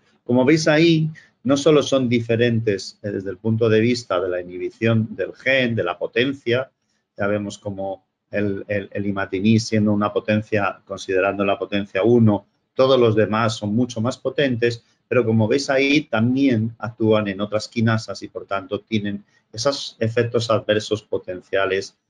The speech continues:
y perjudiciales para el paciente. Casi todos los efectos adversos se comparten entre todos ellos, pero sí hay algún efecto adverso que es específico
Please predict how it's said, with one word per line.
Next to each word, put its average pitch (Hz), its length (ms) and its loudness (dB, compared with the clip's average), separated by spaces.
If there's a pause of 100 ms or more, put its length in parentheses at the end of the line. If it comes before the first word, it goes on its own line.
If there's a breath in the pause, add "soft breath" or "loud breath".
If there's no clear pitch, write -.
(240)
y 113 300 4
perjudiciales 92 1000 -2
para 90 220 0
el 85 80 -4
paciente. 76 580 -14 (1400)
Casi 135 320 -2
todos 175 240 4
los 117 180 0
efectos 110 460 -2
adversos 147 800 -2
se 110 240 -4
comparten 101 560 -4
entre 95 260 -10
todos 131 360 -2
ellos, 151 460 2 (320)
pero 156 220 4
sí 165 300 2
hay 131 160 4
algún 107 340 0
efecto 117 380 -2
adverso 139 480 -2
que 135 80 -4
es 120 140 -6
específico 127 1120 -4